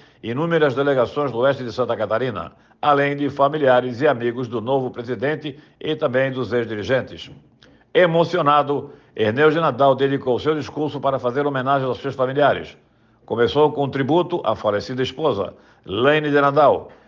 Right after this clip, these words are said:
que morreu há sete anos, depois de um excepcional trabalho de assistência aos catarinenses de várias regiões do estado, especialmente do Grande Oeste, viabilizando assistência médico-hospitalar aqui em Florianópolis.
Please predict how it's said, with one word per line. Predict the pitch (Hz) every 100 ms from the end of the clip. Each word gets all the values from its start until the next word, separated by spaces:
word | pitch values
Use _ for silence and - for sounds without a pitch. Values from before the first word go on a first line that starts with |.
| _
que | - 117 107
morreu | 113 107 147 135 - -
há | 95
sete | 92 147 143 135
anos, | 156 160 135 - _ _ -
depois | 85 - 156 143
de | 147 139 110
um | 117
excepcional | 127 151 117 131 131 123
trabalho | 123 110 139 147
de | 127
assistência | 123 - 147 143 135 -
aos | 139 135
catarinenses | 139 127 117 127 147 -
de | 117
várias | 90 160 147
regiões | 135 120 151
do | 135
estado, | - 139 107 85 - - _ _
especialmente | - - 151 139 131 127 135 127
do | 107
Grande | 104 143 165
Oeste, | 143 139 123 139 120 - -
viabilizando | 85 107 170 160 151 123 143 101 92 - _ -
assistência | 101 123 95 143 139 131
médico-hospitalar | 107 147 151 131 127 117 120 110 127 123
aqui | 107 123 127 -
em | 123
Florianópolis. | 113 113 104 98 85 78 71